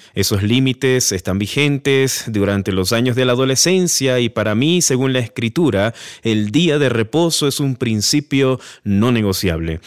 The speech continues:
Entonces a los padres les aconsejamos, sí, no importa lo que ellos digan, deben venir y congregarse con los creyentes, asistir a la iglesia el domingo bajo su supervisión.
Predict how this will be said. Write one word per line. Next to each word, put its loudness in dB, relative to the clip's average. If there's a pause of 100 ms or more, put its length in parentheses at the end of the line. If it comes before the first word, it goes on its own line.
(260)
Entonces 2
a 4
los 0
padres 2
les 2
aconsejamos, 0 (140)
sí, 0 (180)
no 2
importa 0
lo 2
que 0
ellos 2
digan, 2
deben 0
venir 2
y -2
congregarse 0
con -2
los -4
creyentes, 0
asistir -2
a 0
la 0
iglesia 0
el -2
domingo 2
bajo -2
su 2
supervisión. 0